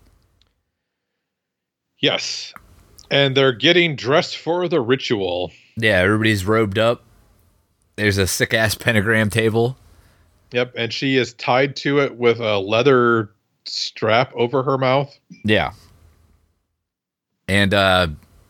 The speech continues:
Speaker 2: they're s-, speaking presumably Latin.
Speaker 1: Yeah,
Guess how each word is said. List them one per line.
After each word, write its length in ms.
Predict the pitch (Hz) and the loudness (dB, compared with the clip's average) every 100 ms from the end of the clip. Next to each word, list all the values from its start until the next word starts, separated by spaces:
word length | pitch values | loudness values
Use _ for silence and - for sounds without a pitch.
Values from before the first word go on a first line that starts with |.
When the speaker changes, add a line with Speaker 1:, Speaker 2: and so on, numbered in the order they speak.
| - | -10
Speaker 2:
they're 340 | 95 113 113 107 | -2 0 2 2
s-, 280 | 95 - - _ - | 0 -2 -4 _ -6
speaking 1000 | - - - 131 127 113 113 107 98 - - _ _ - - | -2 -2 0 -2 0 2 2 2 0 -4 -20 _ _ -20 -12
presumably 540 | 98 101 120 117 104 107 | -4 -2 0 0 0 2
Latin. 500 | 101 101 98 107 101 - - _ _ _ _ _ _ | 2 0 0 0 0 -6 -20 _ _ _ _ _ _
Speaker 1:
Yeah, 480 | 139 151 147 143 135 | -2 2 2 2 0